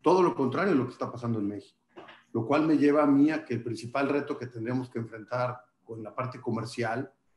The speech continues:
pues va en el sentido de identificar cuáles son nuestros mercados potenciales, cuáles son los mercados a los que debemos atender y cuáles son las presentaciones que esos mercados requieren para que podamos nosotros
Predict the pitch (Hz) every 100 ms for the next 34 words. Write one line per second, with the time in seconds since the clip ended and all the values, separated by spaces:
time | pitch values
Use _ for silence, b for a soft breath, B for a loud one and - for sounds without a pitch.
0 | _ _ 104 101 123 160 170 135 120 117
1 | 143 131 123 113 - - 131 127 156 156
2 | 156 - 151 165 - 113 113 - 123 143
3 | - 120 110 104 120 123 143 120 - 147
4 | 143 143 127 113 131 135 127 110 - 110
5 | 113 127 127 123 117 110 131 _ _ _
6 | 131 165 170 170 165 139 127 123 123 160
7 | 170 - 156 - 135 117 147 160 131 120
8 | 156 156 127 170 _ _ - 113 117 -
9 | 123 135 147 131 127 120 143 -